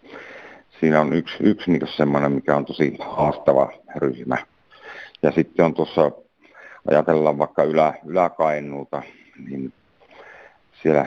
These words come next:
siellä on totuttu vähän peräkamarin pojaksi. Ja periaatteessa niitä hi-, tapauksia on, mitkä ei ole kirjoilla missään, mutta asuvat mummolassa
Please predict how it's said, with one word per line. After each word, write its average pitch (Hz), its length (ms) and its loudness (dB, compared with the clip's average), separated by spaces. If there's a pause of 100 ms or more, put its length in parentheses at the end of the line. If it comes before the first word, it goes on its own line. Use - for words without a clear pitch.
(160)
siellä 82 200 6
on 78 140 -2
totuttu 78 520 -2
vähän 78 220 2
peräkamarin 78 760 0
pojaksi. 78 640 -2 (420)
Ja 76 180 2 (920)
periaatteessa 69 680 0 (300)
niitä 82 320 4
hi-, 80 220 -6 (200)
tapauksia 78 560 0
on, 78 80 -4
mitkä 80 360 -6
ei 73 60 -2
ole 76 160 -8
kirjoilla 78 500 0
missään, - 520 -14 (600)
mutta 82 220 4
asuvat 76 400 2
mummolassa 76 640 0